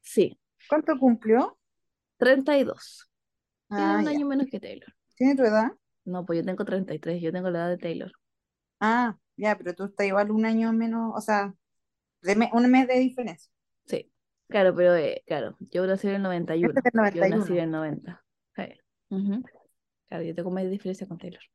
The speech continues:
Speaker 1: Casi, casi.
Speaker 2: <laughs> Momento random del podcast, porque
Speaker 1: Sí.
Speaker 2: sí, es un pe-, es un episodio
Speaker 1: Improvisado.
Speaker 2: random.
Speaker 1: Este episodio
Speaker 2: Ah,
Speaker 1: random.
Speaker 2: improvisado.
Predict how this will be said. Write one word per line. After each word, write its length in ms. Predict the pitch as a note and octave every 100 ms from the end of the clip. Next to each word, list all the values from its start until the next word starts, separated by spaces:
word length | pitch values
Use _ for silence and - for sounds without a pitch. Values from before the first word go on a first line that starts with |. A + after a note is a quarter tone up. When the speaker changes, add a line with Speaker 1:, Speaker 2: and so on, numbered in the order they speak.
| _ _ -
Speaker 1:
Casi, 520 | - - - _ _
casi. 380 | - - - _ _ _ _ _ _ _ _ _ _
Speaker 2:
<laughs> 720 | A3 - D4 D4 A#3 - G#3 - _ _ _ - - - _ _
Momento 440 | G#3+ A3 B3 A#3+
random 480 | A3 G#3+ G#3 G3+ G3
del 180 | G3+ G3+
podcast, 540 | - G3 G3 - F#3+
porque 220 | - F3+ A3+
Speaker 1:
Sí. 60 |
Speaker 2:
sí, 280 | - E4+ G4+ G#4 _ _ _ _ _ _
es 240 | A#3+ A#3 B3+
un 200 | A#3+ -
pe-, 120 | G#3+ A#3+
es 120 | A#3
un 140 | B3 A3+
episodio 1160 | A3+ A3+ A3+ A#3+ A#3 A#3 A#3+ A#3 A#3 A#3 A3 A3+ _ _ -
Speaker 1:
Improvisado. 400 | G#3 F#3 G3 -
Speaker 2:
random. 400 | - F#3+ E3+ E3 - G#3 - - -
Speaker 1:
Este 140 | G#3+ B3
episodio 220 | C#4 C4+
Speaker 2:
Ah, 40 |
Speaker 1:
random. 240 | A#3 D#3+ A#3
Speaker 2:
improvisado. 840 | A#3 A3 G#3+ - - E3+ D#3 F3+